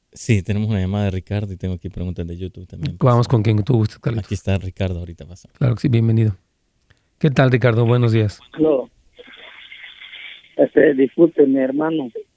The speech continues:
Speaker 2: Dígame, mi
Speaker 3: Este,
Speaker 2: hermano.
Speaker 3: fíjese que yo quisiera hacerle una pregunta.
Speaker 2: Sí.
Speaker 3: Eh, y sí estuve platicando con un, con un testigo de Jehová.
Speaker 2: Ujú.
Speaker 3: ¿Ya?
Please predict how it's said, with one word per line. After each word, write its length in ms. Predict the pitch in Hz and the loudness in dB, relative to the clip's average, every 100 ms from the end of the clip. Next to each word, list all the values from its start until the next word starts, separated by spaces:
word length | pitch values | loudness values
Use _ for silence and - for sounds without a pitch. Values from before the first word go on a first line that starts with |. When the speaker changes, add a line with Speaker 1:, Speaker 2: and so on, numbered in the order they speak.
| _ | _
Speaker 2:
Dígame, 400 | 127 123 113 123 | 2 2 4 4
mi 80 | 104 | 2
Speaker 3:
Este, 120 | 101 104 | 0 -2
Speaker 2:
hermano. 80 | 160 | -2
Speaker 3:
fíjese 420 | 147 147 143 135 | -6 -6 -8 -8
que 100 | - | -4
yo 140 | 131 139 | -2 -2
quisiera 400 | - 147 143 147 - - - - 139 | -4 -2 0 0 -4 -12 -12 -4 -4
hacerle 280 | 151 156 | 0 2
una 140 | 160 170 | 2 -2
pregunta. 640 | - 170 147 160 - 175 170 _ | 0 0 0 -2 -2 -2 -4 _
Speaker 2:
Sí. 240 | _ 127 135 - _ - - _ - | _ 0 0 -4 _ -20 -20 _ -6
Speaker 3:
Eh, 380 | 143 139 131 - _ _ _ _ - | -2 0 0 -4 _ _ _ _ -4
y 100 | 143 | -2
sí 180 | - 165 | 2 0
estuve 300 | - 165 156 | 2 0 0
platicando 580 | 156 135 123 139 156 135 - | -2 -4 -4 -2 -2 -6 -6
con 100 | 127 | -4
un, 460 | 131 135 131 131 _ - | -2 -4 -6 -8 _ -12
con 140 | 131 | -8
un 260 | 131 139 135 | -6 -6 -6
testigo 460 | 143 - 135 135 | -8 -4 0 2
de 100 | 139 | 0
Jehová. 460 | 120 123 127 190 165 _ - | 0 0 -2 -4 -10 _ -4
Speaker 2:
Ujú. 280 | 135 117 170 | 2 4 2
Speaker 3:
¿Ya? 200 | - 247 | 0 -4